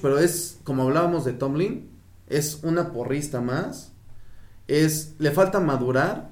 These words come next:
y le falta entender que, para mi gusto, las, el talento viene del colegial. O sea, sí hay jugadores probados, pero es mejor agarrar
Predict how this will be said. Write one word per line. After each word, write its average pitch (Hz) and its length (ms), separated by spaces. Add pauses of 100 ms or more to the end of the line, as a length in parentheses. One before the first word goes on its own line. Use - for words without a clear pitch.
(120)
y 151 80
le 147 100
falta 196 480
entender 143 540
que, 220 320 (1400)
para 139 180
mi 156 120
gusto, 226 340
las, 135 480 (120)
el 143 300
talento 190 480
viene 196 580
del 127 540
colegial. 127 640 (920)
O 139 80
sea, 151 140
sí 175 160
hay 208 180
jugadores 175 400
probados, 143 640
pero 135 220
es 180 220
mejor 165 500
agarrar 131 580